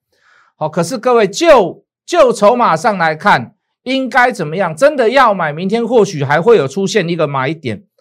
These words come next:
哦，它的券资比就稍微高了一点，来到百分之四十二。当然，这个对股票的往上走的这个现象，未来还会有更高价的这个现象。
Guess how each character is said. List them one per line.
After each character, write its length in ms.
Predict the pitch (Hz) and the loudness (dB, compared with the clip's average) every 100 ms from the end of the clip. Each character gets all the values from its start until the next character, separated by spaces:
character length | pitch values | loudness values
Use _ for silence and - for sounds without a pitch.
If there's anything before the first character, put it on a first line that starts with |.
| - | -16
哦， 120 | 113 | -4
它 120 | 220 | -2
的 100 | 233 | -2
券 280 | 226 320 247 | 0 2 2
资 160 | 226 254 | 0 -10
比 100 | 165 | -8
就 140 | 202 | -6
稍 180 | 196 196 | -2 -2
微 140 | 165 | -2
高 220 | 151 196 196 | -2 0 0
了 120 | 160 | 0
一 60 | |
点， 340 | 208 165 127 - _ _ | -4 -4 -6 -6 _ _
来 100 | 160 | -2
到 140 | 208 196 | 0 2
百 120 | 151 | 2
分 120 | 196 | 0
之 100 | 220 | -2
四 200 | 214 233 | -4 -8
十 160 | - 160 | -2 2
二。 140 | 190 | 2
当 180 | - 233 | 2 0
然， 120 | 202 | 0
这 80 | 233 | -2
个 120 | 220 | -4
对 160 | 240 202 | -2 -4
股 180 | 156 | -6
票 240 | 139 220 196 | 0 2 2
的 220 | 165 151 | 0 -2
往 180 | 156 139 | -4 -4
上 240 | 247 214 | -4 -4
走 180 | 170 127 | -4 -8
的 140 | 131 | -8
这 80 | 147 | -8
个 120 | 190 | -8
现 280 | 175 240 208 | -6 -4 -4
象， 240 | 175 202 175 | -4 -4 -2
未 100 | 208 | -2
来 120 | 170 | -2
还 100 | 170 | -2
会 120 | 220 | -4
有 100 | 240 | -4
更 200 | 208 185 | -8 -8
高 200 | 190 202 | -6 -6
价 180 | 196 180 | -4 -6
的 100 | 151 | -6
这 120 | 160 | -8
个 100 | 160 | -12
现 240 | 156 202 | -6 -6
象。 320 | 175 202 135 | -4 -4 -4